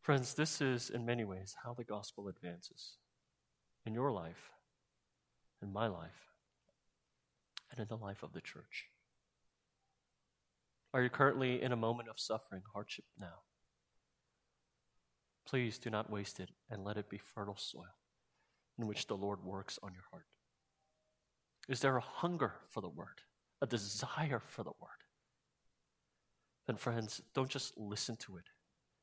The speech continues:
but take it in, digest it, and live it out. Practice it, turning all of that nutrients into muscle.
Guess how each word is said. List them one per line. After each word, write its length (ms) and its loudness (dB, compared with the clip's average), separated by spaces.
but 140 0
take 320 8
it 100 8
in, 280 6
digest 680 2
it, 160 -4
and 160 0
live 480 2
it 140 -4
out. 220 -4
Practice 420 -2
it, 180 -12
turning 360 4
all 420 12
of 140 6
that 220 -4
nutrients 720 -4
into 240 -2
muscle. 460 -8